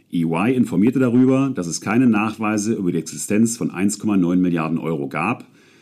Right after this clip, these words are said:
was damals fünfundzwanzig Prozent der Bilanzsumme entsprach. Weiterhin teilte E Y mit, dass hier eventuell eine Täuschung vorliegen könnte. Das Papier brach daraufhin massiv zusammen und verlor an der Spitze mehr als zwei Drittel.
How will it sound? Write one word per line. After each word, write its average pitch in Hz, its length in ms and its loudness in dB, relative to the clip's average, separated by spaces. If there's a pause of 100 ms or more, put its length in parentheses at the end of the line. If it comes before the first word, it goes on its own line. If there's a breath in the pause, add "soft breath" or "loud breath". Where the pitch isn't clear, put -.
(160 soft breath)
was - 180 -8
damals 110 720 -2
fünfundzwanzig 127 680 2
Prozent 98 340 -2
der 95 80 0
Bilanzsumme 87 480 0
entsprach. - 600 -8 (840 soft breath)
Weiterhin 117 460 2
teilte 110 320 -2
E 107 80 0
Y 82 280 0
mit, 127 440 0
dass 87 180 -6
hier 104 160 0
eventuell 107 500 0
eine 85 160 -2
Täuschung 104 380 -2
vorliegen 64 360 -8
könnte. - 340 -10 (480)
Das - 180 -8
Papier 135 680 0
brach - 260 -10
daraufhin 95 580 -2
massiv 92 520 -2
zusammen 92 560 0
und 98 140 -4
verlor 90 280 -2
an 92 80 2
der 87 80 0
Spitze 117 480 -2
mehr 95 260 2
als - 280 -6
zwei 80 200 -4
Drittel. 76 380 -8